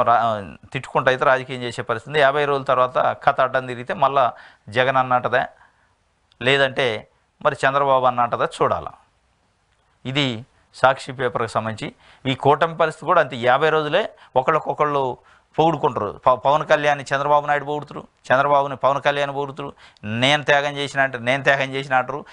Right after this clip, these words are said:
ఈ యాభై రోజుల తర్వాత రిజల్ట్ వచ్చాక ఇదే చంద్రబాబు నాయుడు, ఇదే పవన్ కళ్యాణ్ మాట్లాడకపోతే చూడండి. చంద్రబాబు నాయుడు ఇదే బీజేపీని, పవన్ కళ్యాణ్ని మీకు సీట్లు ఇవ్వటం వల్ల, మీతో పొత్తు పెట్టుకోవటం వల్ల మేము ఓడిపోయినాం,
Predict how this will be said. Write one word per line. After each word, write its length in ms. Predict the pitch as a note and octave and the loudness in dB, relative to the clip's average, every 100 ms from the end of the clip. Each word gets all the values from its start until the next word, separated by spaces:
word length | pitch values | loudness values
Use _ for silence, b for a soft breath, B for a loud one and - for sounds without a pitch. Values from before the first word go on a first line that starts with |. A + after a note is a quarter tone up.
| B - | B 0
ఈ 140 | D3 | 6
యాభై 240 | C#3 D#3+ | 6 6
రోజుల 200 | F3 E3 | 4 2
తర్వాత 280 | D3 D3 D3 | 2 2 0
రిజల్ట్ 340 | C#3+ C#3 D3+ D3 | -2 0 -2 -2
వచ్చాక 300 | C3 C3+ D#3+ | -2 -2 -2
ఇదే 200 | D3+ F3+ | -2 0
చంద్రబాబు 540 | E3 D3 C#3+ C#3 C3 | 0 0 2 2 2
నాయుడు, 220 | C3+ C3 | 0 -2
ఇదే 200 | D#3+ D3 | -2 -2
పవన్ 280 | C#3 C3 C3 | 0 0 0
కళ్యాణ్ 540 | B2+ B2 B2+ B2+ G#2+ C3 _ _ - | 0 2 0 0 -8 -12 _ _ 0
మాట్లాడకపోతే 760 | A#2+ C3 C#3 B2 A#2+ A#2 - | 0 2 0 0 -4 -10 -8
చూడండి. 260 | F2+ D2+ - _ _ _ _ - | -8 -10 -18 _ _ _ _ -2
చంద్రబాబు 380 | D3 E3+ E3+ D#3+ | 2 4 4 4
నాయుడు 200 | D#3+ D#3+ | 0 -2
ఇదే 180 | D3+ E3+ | -2 -4
బీజేపీని, 560 | C#3 D3+ D3+ D3+ D#3 C#3+ | -4 -4 -2 -2 -4 -2
పవన్ 280 | C#3 C#3+ | 2 2
కళ్యాణ్ని 380 | C#3+ C#3 C#3 C#3 | 0 0 0 -2
మీకు 320 | B2+ C#3+ D#3 | -4 -4 -4
సీట్లు 320 | D3 E3 D#3 D#3 | -6 -8 -6 -4
ఇవ్వటం 200 | C#3 C#3 | 2 2
వల్ల, 160 | C#3 | 2
మీతో 380 | C#3 B2+ D3 E3 | 0 -4 -2 -2
పొత్తు 280 | - D3+ D3+ | -2 -6 -4
పెట్టుకోవటం 400 | C#3+ C#3+ C#3 C3 | -8 -2 0 2
వల్ల 160 | C3 | 0
మేము 200 | B2+ B2 A#2+ | -2 -2 -2
ఓడిపోయినాం, 420 | B2 A#2+ A#2+ | -2 -6 -8